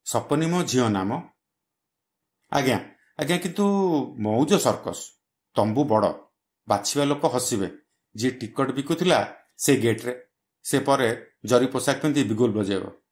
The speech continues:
ସେଥିରେ କ'ଣ ଅଛି? ମାଲିକ ଲୋକ, ନିଜ ଟିକଟ ପଇସା ନ ଜଗିଲେ ଆଉ କିଏ କରିବ? କିନ୍ତୁ ଆଜ୍ଞା, ବଢ଼ିଆ ଖେଳ। ଆମ ଦେଶୀ କୁକୁର ଉପରେ ଯୋଡ଼େ କୁକୁର। ସେ ଟିକେଟ ବିକା ବେଳେ ଗେଟ୍ ପାଖରେ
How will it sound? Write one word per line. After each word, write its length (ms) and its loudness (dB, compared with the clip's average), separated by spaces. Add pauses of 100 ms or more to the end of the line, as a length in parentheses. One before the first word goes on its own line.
(460)
ସେଥିରେ 280 0
କ'ଣ 220 4
ଅଛି? 160 -6 (640)
ମାଲିକ 280 4
ଲୋକ, 300 2 (520)
ନିଜ 200 2
ଟିକଟ 380 2
ପଇସା 240 4
ନ 140 6
ଜଗିଲେ 280 0
ଆଉ 120 2
କିଏ 140 4
କରିବ? 280 0 (880)
କିନ୍ତୁ 260 0
ଆଜ୍ଞା, 320 2 (360)
ବଢ଼ିଆ 300 2
ଖେଳ। 260 -2 (600)
ଆମ 240 0
ଦେଶୀ 320 -2
କୁକୁର 280 0
ଉପରେ 180 -2
ଯୋଡ଼େ 240 2
କୁକୁର। 360 -4 (460)
ସେ 140 -6
ଟିକେଟ 420 -6
ବିକା 180 0
ବେଳେ 460 0 (200)
ଗେଟ୍ 240 0
ପାଖରେ 480 -2